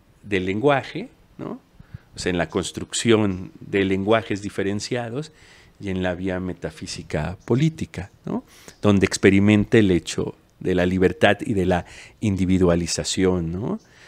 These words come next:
sea, sociedades gregarias que se van aislando para generar dentro de esas formas gregarias formas individuales. Eso es un hecho moderno, ¿no? Eso es un hecho moderno. Entonces, se está pensando que los seres humanos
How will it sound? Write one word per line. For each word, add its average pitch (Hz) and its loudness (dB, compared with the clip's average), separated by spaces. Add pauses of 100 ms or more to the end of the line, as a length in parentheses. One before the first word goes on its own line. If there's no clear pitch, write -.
(100)
sea, - -2
sociedades 104 4
gregarias 110 4
que - -6
se - -2
van 92 0 (280)
aislando 104 2 (380)
para 92 6
generar 95 2
dentro 87 2
de 87 4
esas 104 -2
formas 101 0
gregarias 107 0
formas 92 -4
individuales. 87 -8 (1080)
Eso 165 8
es - 4
un 123 4
hecho - 2
moderno, 92 2
¿no? 208 -6 (800)
Eso 139 6
es - 4
un 127 6
hecho 117 4
moderno. 110 8
Entonces, 131 4 (500)
se - 4
está 143 6
pensando 135 8
que 98 4
los 85 4
seres 123 6
humanos 120 4